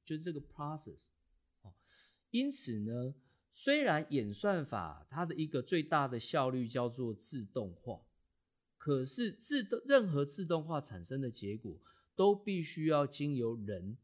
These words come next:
在做最后的确认。OK，那这个就是属于人机互动这个 process 的问题哈。那还有最后一件事情就是，那么我们用这个科技可以用在什么领域？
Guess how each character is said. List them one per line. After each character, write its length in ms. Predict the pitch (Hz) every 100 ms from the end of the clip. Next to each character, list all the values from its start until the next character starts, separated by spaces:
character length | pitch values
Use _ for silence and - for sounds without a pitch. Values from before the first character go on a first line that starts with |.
| _ _
在 180 | - 147
做 320 | 127 156 123
最 380 | 113 - 143 117
后 200 | 117 113
的 120 | 101 82
确 300 | - - 107
认。 240 | 87 90 - _ _ _ _ _ -
OK， 180 | 113
那 140 | 104 135
这 140 | 156
个 80 | 143
就 140 | 127
是 100 | 139
属 280 | 135 - 90
于 160 | 87 95 - _
人 200 | 117 127
机 180 | 127 160
互 240 | 156 151
动 220 | 135 131
这 140 | 117 123
个 100 | 110
process 640 | - 127 127 117 90 -
的 100 | 82
问 220 | 107 104 82
题 200 | - -
哈。 120 | - - _ _ _ _ _
那 80 | 180
还 120 | 175
有 100 | 190
最 200 | - 151
后 120 | 143
一 20 | 131
件 200 | 131 127
事 140 | 127
情 300 | 110 92 85
就 160 | 90 127
是， 320 | - 120 92 - _ _
那 140 | 196 202
么 200 | 165 135
我 160 | 123
们 240 | 113 123 143
用 260 | 175 165 131
这 140 | 160
个 140 | 123
科 260 | 113 131 127
技 420 | 127 131 110 82 - _ _
可 120 | 135
以 140 | 131 120
用 280 | 151 123 107
在 260 | - 117
什 240 | 104 - 101
么 160 | 90 123
领 280 | 113 82
域？ 220 | 87 98